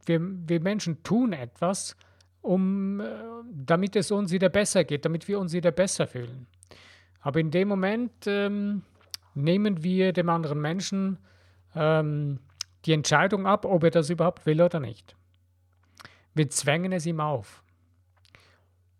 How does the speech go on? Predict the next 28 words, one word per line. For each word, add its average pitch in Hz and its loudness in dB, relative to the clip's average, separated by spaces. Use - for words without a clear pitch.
Und 160 -2
das, - -4
äh, 240 -4
ist - -6
so 226 2
ein 226 0
bisschen 233 -2
eine 202 -2
Krankheit 220 -2
geworden 190 2
in 190 0
unserer 165 0
Gesellschaft, 165 0
in 170 -2
den 160 0
sogenannt 170 0
weiterentwickelten 170 -2
Ländern, 196 0
äh, 160 0
wo 151 0
wir 156 2
also 143 -2
quasi 143 -2
sagen, 147 0
wir 143 -2
sind 135 -6
zivi-, 160 -6
hoch-, 175 -2